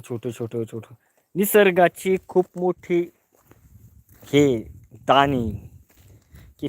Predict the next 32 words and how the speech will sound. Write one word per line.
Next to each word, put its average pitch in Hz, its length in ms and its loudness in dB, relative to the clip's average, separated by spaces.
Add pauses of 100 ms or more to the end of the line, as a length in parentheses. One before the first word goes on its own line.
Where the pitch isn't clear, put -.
खडकातून 147 500 0
सुद्धा 143 300 -4
खाली 127 280 -2
पाणी 135 220 0
येतं 127 240 -8 (320)
आणि 117 160 -12
ते 131 60 -8
पाणी 123 300 -4 (580)
पक्ष्यांना, 123 540 -4 (120)
यांना, 120 340 -4
सगळ्यांना 131 520 -2
भेटतं. 104 320 -14 (580)
पण 139 100 -4
काय 160 260 4
राहिलं 180 220 2
माहिती 160 240 -4
आहे 143 60 -2
का, 135 160 -4
आता 131 160 -6 (120)
टेक्नॉलॉजीचा 151 720 0
जमाना 147 340 0
झाला 123 180 -2
आणि 123 140 -2
त्यामुळे 135 320 0 (760)
झाडाचं 135 520 2
प्रमाण 127 480 -4
खूप 131 240 -12 (100)
आपलं 123 540 2
कट्टल 135 340 0
झालेली 120 380 -2
आहे, 117 220 -4 (540)
त्यामुळे 147 320 4